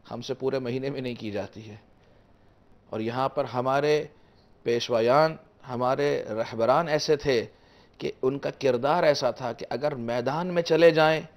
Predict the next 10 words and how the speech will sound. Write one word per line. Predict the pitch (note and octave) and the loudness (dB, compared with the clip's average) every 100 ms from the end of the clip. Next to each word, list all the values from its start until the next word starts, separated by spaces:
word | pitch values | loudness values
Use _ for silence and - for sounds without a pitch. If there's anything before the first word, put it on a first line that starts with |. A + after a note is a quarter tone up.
| _ - _ | _ -20 _
तो | - | -6
उनसे | C#3+ C#3+ D#3 | -4 -2 -2
बड़ा | A2+ C3+ D#3+ D#3 | 0 0 -2 -2
कोई | D3+ D3+ | 0 0
फ़ौजी | - A2+ A#2+ A#2+ E3 | -2 0 2 2 0
नहीं | D#3+ E3 C3+ | 0 0 -2
है, | G#2+ - _ _ _ - | -6 -10 _ _ _ -8
उनसे | B2+ - | -6 -4
ज़्यादा | A2+ A2 C3+ | -2 0 0
कोई | C#3 C#3+ | 0 -2